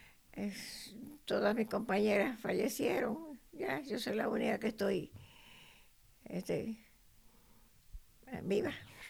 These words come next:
<laughs> Veremos hasta que Dios quiera.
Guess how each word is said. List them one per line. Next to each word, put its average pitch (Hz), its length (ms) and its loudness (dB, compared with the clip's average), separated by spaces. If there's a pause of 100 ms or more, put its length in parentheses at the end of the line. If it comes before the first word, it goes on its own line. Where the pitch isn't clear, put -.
(140)
<laughs> - 800 -14
Veremos 220 360 2
hasta 185 200 4
que 185 140 4
Dios 190 180 4
quiera. 170 360 4